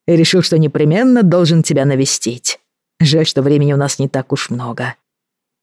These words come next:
"Вы её не нашли?" Мэри пытливо заглянула ему в глаза.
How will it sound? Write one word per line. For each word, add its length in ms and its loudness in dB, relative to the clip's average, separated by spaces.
"Вы 100 4
её 240 4
не 80 4
нашли?" 520 0
Мэри 200 2
пытливо 400 0
заглянула 460 2
ему 220 2
в 60 -8
глаза. 500 -4